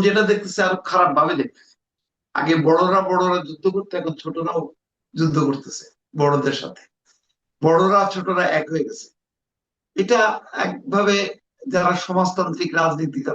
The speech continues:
থাকলে ভালো হতো, যে একটা স-, মানে কোনো বয়সের বৈষম্য নেই, শ্রেণী বৈষম্য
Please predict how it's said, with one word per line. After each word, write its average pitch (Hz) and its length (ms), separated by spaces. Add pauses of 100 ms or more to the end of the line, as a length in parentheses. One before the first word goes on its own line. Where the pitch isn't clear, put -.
থাকলে 170 260 (500)
ভালো 160 240
হতো, 156 220
যে 139 80
একটা 143 240
স-, 143 200 (400)
মানে 139 180 (360)
কোনো 175 180 (680)
বয়সের 170 600
বৈষম্য 165 340 (160)
নেই, 160 200
শ্রেণী 160 320
বৈষম্য 160 340